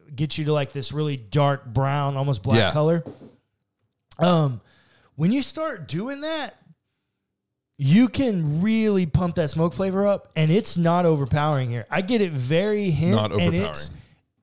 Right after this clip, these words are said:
Speaker 1: it, it, it's the lingering flavor,
Speaker 2: Yep.
Speaker 1: which I really appreciate, 'cause I don't want that, like, pungent cherry flavor to be what hangs around. I'm not drinking a sour,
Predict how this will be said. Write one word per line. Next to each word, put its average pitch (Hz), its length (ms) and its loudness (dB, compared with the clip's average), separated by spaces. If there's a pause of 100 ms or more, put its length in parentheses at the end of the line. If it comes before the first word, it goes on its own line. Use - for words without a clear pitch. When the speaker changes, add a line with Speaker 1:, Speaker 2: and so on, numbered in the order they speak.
(100)
Speaker 1:
it, 220 160 -20 (120)
it, 220 320 -8
it's 208 220 -6
the 196 180 -4
lingering 165 600 -4
flavor, 110 500 -12
Speaker 2:
Yep. - 160 -4
Speaker 1:
which 165 320 0
I 196 180 0
really 202 280 4
appreciate, 160 600 -2 (680)
'cause 160 120 -2
I 185 100 2
don't 240 160 -2
want 202 300 -2
that, 165 200 -4
like, 147 260 -10 (140)
pungent 170 520 -2
cherry 165 400 2
flavor 139 380 -2
to 127 80 -6
be 151 140 0
what 151 160 0
hangs 151 260 -4
around. 127 300 -2
I'm 127 80 -4
not 175 160 -4
drinking 156 300 -6
a 123 60 -6
sour, 113 600 -4